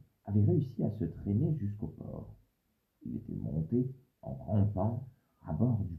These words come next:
Carnatic, persuadé que son maître et Aouda y avaient déjà pris place. À son réveil en pleine mer, le lendemain, il avait compris, ne les trouvant pas à bord, qu'il était parti sans eux.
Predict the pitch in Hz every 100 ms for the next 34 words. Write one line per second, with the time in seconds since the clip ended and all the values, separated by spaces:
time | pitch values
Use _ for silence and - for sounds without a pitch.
0 | 113 101 95 87 - - - _ 110 -
1 | - 98 - 101 80 - - 80 80 104
2 | 104 - - 67 90 82 - 101 - _
3 | _ - 104 98 82 85 92 92 85 -
4 | - - - - - _ _ _ _ _
5 | _ _ _ _ _ - 156 - - -
6 | - - - _ _ - 117 - 196 127
7 | 107 92 135 135 78 - 87 87 95 131
8 | 170 165 151 95 80 - - 98 131 151
9 | 156 _ _ _ - 196 160 110 107 101
10 | 78 - - - - 92 90 78 - -
11 | - 64 101 92 - - 64 - - -
12 | - _ _ _ _ _ - 120 101 78
13 | - - - - - _ _ _ - -
14 | 113 78 -